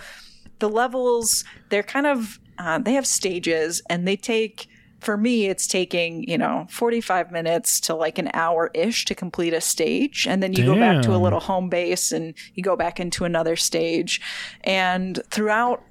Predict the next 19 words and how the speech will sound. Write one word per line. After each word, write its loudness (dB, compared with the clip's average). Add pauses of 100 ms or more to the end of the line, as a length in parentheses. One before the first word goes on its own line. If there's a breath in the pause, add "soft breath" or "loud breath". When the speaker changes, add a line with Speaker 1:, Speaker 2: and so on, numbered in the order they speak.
Speaker 1:
the 0
stages, 0
they 0
just -2
have, -2
like, -2
kinda 2
generic 0 (160)
beat, 0 (160)
rock -2
beat -6
type -2
of -6
thing -4 (300 loud breath)
where 4
when 6
Speaker 2:
Mm-hmm. 6
Speaker 1:
you, 2
like, 0